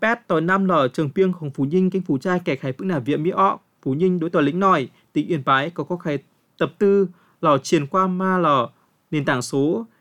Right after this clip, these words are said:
cái nho sùng hồi trận lúc ngắm của viện triền quam, nàng bưng bản na, hà chủ mũ cán bộ Phú Ninh huyền.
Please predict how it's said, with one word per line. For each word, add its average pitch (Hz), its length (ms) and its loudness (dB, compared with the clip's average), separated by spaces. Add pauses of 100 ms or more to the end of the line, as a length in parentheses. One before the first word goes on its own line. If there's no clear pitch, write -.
(120)
cái 160 100 0
nho 190 160 2
sùng 165 240 -4
hồi 135 100 0
trận 156 200 -6
lúc 196 100 0
ngắm 165 220 -2
của 151 140 -4
viện 151 240 -2
triền 143 220 -4
quam, 180 300 0 (260)
nàng 143 240 -2
bưng 196 140 -2
bản 160 180 -2
na, 190 240 2 (180)
hà 147 120 -8
chủ 139 140 -4
mũ 135 140 -4
cán 165 240 -4
bộ 185 180 2
Phú 143 120 -4
Ninh 180 180 0
huyền. 170 300 2